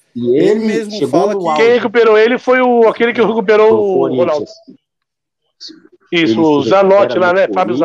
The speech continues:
Speaker 3: Zanotti lá. Mizirotti
Speaker 1: E
Speaker 3: lá.
Speaker 1: Mazotti.
Speaker 3: Se
Speaker 1: É,
Speaker 3: dói aí.
Speaker 1: se, se
Speaker 3: Mazotti
Speaker 1: ele,
Speaker 3: aí.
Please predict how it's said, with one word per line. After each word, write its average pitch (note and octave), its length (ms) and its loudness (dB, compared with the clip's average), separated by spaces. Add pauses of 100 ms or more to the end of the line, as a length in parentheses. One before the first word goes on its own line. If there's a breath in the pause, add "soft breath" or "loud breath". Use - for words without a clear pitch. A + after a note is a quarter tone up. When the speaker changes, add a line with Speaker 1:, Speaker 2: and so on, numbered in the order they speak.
Speaker 3:
Zanotti F#3 280 -2
lá. F#3 200 -6 (380)
Mizirotti D#3 960 -2 (200)
Speaker 1:
E D#3+ 40 -4
Speaker 3:
lá. D#3+ 200 -2 (560)
Speaker 1:
Mazotti. A2 640 -4 (480)
Speaker 3:
Se - 180 -2
Speaker 1:
É, - 40 0
Speaker 3:
dói F3 260 0
aí. B2 140 -6
Speaker 1:
se, - 480 -10 (580)
se - 160 -20
Speaker 3:
Mazotti D3+ 340 0
Speaker 1:
ele, G#3+ 120 -6
Speaker 3:
aí. D3 220 -10